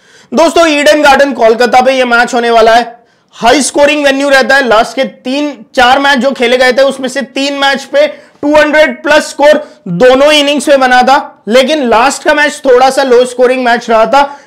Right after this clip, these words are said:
जिसपे दिल्ली कैपिटल ने वन फिफ्टी थ्री बनाए थे नौ विकेट के नुकसान पे, और केकेआर की टीम ने तीन विकेट के नुकसान पे उस रन को चेस कर दिया था। लेकिन ध्यान रखिएगा दोस्तों,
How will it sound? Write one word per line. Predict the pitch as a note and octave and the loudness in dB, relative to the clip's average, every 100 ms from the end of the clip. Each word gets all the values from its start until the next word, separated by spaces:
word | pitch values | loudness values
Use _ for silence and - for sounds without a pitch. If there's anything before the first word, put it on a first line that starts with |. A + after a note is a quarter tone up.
| - | -8
जिसपे | A#3 A#3+ B3+ | -6 0 0
दिल्ली | A3+ A#3 | 0 0
कैपिटल | C4 A#3+ C4 C4 | -2 -2 -4 -4
ने | C4+ | -2
वन | A3+ A#3 | -4 -4
फिफ्टी | B3+ - B3 | -6 -6 -8
थ्री | - B3+ | -6 -6
बनाए | C4 B3 B3 | -4 -2 -2
थे | C4+ | -2
नौ | B3+ A3+ | -2 -2
विकेट | A#3 B3 A3 | -2 -4 -2
के | B3 | -4
नुकसान | A#3+ - A#3+ A#3+ | -4 -4 -4 0
पे, | C#4+ D#4 D4+ - - | 0 0 -4 -8 0
और | A#3 B3 B3 | 2 2 -2
केकेआर | B3+ B3+ C#4 C#4 | -4 -2 0 0
की | B3+ | -2
टीम | C#4 C#4 | -4 -6
ने | C4+ | -6
तीन | C4 C#4 C4 | -6 -4 -4
विकेट | A#3 C4 | -2 -2
के | C4 | -2
नुकसान | B3 A#3+ A#3 A#3 | -4 -4 -4 0
पे | |
उस | B3+ - | -2 0
रन | A3+ A3 | -4 -2
को | B3 | -4
चेस | A3+ A#3+ A3+ | -2 -4 -2
कर | A#3+ | -6
दिया | G#3 A#3+ A#3+ | -2 0 2
था। | C#4 C#4 - - | 0 -2 -10 -4
लेकिन | C4 C4+ D#4 D4+ F3+ | -2 0 -4 -8 -12
ध्यान | D3+ G3+ A#3 C#4 D4 | -8 -2 0 2 0
रखिएगा | C4 C#4 C#4 | 0 0 0
दोस्तों, | B3 B3 A#3+ A#3 | 2 0 0 0